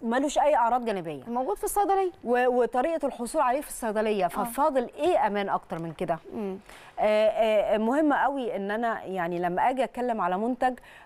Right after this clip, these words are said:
Speaker 1: بتكلم عليه لأني مجرباه
Speaker 2: مم.
Speaker 1: عن نفسي، أي منتج بتكلم عنه.
Speaker 2: مم.
Speaker 1: والشركة اللي أنا شغالة فيها سمعتها عاملة إزاي، وطبعًا
Speaker 2: مم.
Speaker 1: شركة بايو ناتشرال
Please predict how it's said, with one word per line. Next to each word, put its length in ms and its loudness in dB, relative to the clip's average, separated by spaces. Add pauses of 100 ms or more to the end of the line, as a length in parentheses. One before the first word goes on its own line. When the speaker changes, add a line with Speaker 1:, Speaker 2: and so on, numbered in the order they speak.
Speaker 1:
بتكلم 420 -2
عليه 320 -2
لأني 340 -2
مجرباه 500 0 (280)
Speaker 2:
مم. 240 -10
Speaker 1:
عن 240 -2
نفسي، 360 -4 (380)
أي 160 4
منتج 280 -2
بتكلم 380 -2
عنه. 240 -6 (140)
Speaker 2:
مم. 200 -8
Speaker 1:
والشركة 400 0
اللي 100 2
أنا 120 0
شغالة 380 0
فيها 460 -4
سمعتها 540 -2
عاملة 340 0
إزاي، 280 0
وطبعًا 360 -2
Speaker 2:
مم. 60 -6
Speaker 1:
شركة 220 -6
بايو 240 0
ناتشرال 400 -2